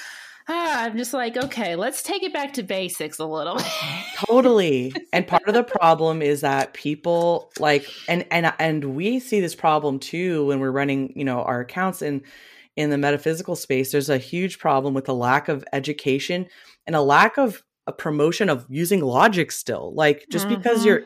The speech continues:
Speaker 2: in the metaphysical space doesn't mean you have to become a drone, 'cause then you're just gonna become, do the same thing you were doing. Maybe if you were in a religious context, maybe you're gonna do the exact same thing with the same mindset, and you'll end up in, like, a cult,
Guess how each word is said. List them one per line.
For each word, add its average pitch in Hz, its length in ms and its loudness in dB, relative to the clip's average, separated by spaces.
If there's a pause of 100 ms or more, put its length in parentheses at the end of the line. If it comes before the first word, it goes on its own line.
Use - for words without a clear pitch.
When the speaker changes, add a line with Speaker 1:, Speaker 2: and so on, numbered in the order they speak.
(120)
Speaker 2:
in 196 300 4 (340)
the 170 60 -2
metaphysical 180 520 2
space 196 260 2
doesn't 175 200 0
mean 175 180 0
you 160 80 -2
have 160 260 2
to 170 120 -6
become 151 360 -6
a 139 60 -2
drone, 151 560 -2 (280)
'cause 160 120 -6
then 190 100 4
you're 214 100 6
just 196 200 -2
gonna 185 140 4
become, 170 340 0
do 170 160 -2
the 160 100 -2
same 180 240 0
thing 180 200 -2
you 156 80 -2
were 156 100 0
doing. 180 480 0
Maybe 165 240 0
if 151 100 -4
you 160 80 -4
were 151 140 6 (100)
in 147 120 -2
a 135 40 0
religious 147 400 0
context, 196 560 -2
maybe 190 200 6
you're 170 60 0
gonna 180 120 0
do 185 140 2
the 165 80 2
exact 160 320 0
same 170 180 -2
thing 180 160 -2
with 170 140 0
the 143 60 -8
same 156 220 -2
mindset, 156 380 -2
and - 80 -8
you'll 135 80 -2
end 156 100 0
up 156 120 -2
in, 151 80 -2
like, 139 160 -2
a 123 40 -6
cult, 180 400 2